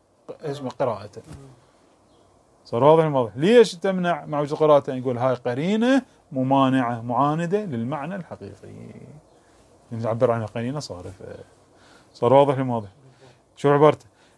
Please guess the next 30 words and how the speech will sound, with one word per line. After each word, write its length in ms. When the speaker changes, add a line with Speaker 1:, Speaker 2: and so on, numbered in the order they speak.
Speaker 1:
قال 240
العلامة: 460
"إنا 580
نمنع 440
اقتضاء 680
حدثني". 720
حدثني 580
فيها 240
مقتضي. 560
صحيح 340
عبارته 340
لطيفة. 500
ليش 220
قال 160
مقتضي؟ 420
ما 80
دام 200
موضوعة 580
والوضع 400
يقتضي، 500
لأن 120
يتوقف 420
عليه 220
من؟ 160
يتوقف 340
على 140
استعمال 640
وتجرد 520
من 80
القرائن. 440